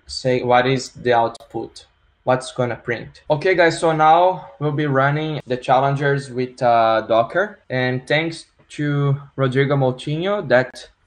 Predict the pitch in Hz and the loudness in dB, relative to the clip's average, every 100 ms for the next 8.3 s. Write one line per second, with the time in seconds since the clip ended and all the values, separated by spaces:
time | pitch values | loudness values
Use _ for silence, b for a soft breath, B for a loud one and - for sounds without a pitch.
0 | 131 123 135 135 135 135 _ _ _ _ | -6 0 2 2 0 -2 _ _ _ _
1 | - 127 131 - - _ _ _ _ 131 | -14 -8 -8 -10 -20 _ _ _ _ 0
2 | 135 135 131 - - 139 143 147 - 170 | 2 2 -2 -6 -8 -2 -2 -4 -8 -4
3 | 175 147 _ _ 120 120 127 135 151 - | -4 -8 _ _ -2 0 0 -2 -6 -2
4 | 165 165 165 - - _ 123 123 123 127 | 0 0 -2 -16 -20 _ -4 -2 0 2
5 | 131 139 147 147 143 147 143 - _ 117 | 0 -2 -2 2 4 2 -2 -12 _ 0
6 | 113 113 120 127 143 131 120 131 147 143 | 0 0 -2 -2 -2 -2 0 -2 4 4
7 | 143 143 - _ - 123 135 165 143 127 | 4 -2 -20 _ -4 2 4 4 2 2
8 | 123 120 117 | 0 -2 -6